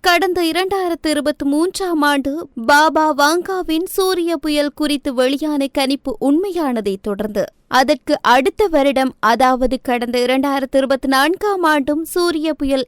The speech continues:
ஏற்படும் என கணிப்பு வெளியானது. ஆனால் அந்தளவான தாக்கம் எதுவும் ஏற்படவில்லை.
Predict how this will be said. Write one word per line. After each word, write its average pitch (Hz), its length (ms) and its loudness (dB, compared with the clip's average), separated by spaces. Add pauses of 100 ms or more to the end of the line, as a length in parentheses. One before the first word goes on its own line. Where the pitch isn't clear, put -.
ஏற்படும் 285 540 0
என 269 220 -2 (120)
கணிப்பு 311 480 0
வெளியானது. 208 680 -4 (300)
ஆனால் 349 460 2 (100)
அந்தளவான 320 800 2
தாக்கம் 285 440 0
எதுவும் 254 460 -4
ஏற்படவில்லை. 214 760 -4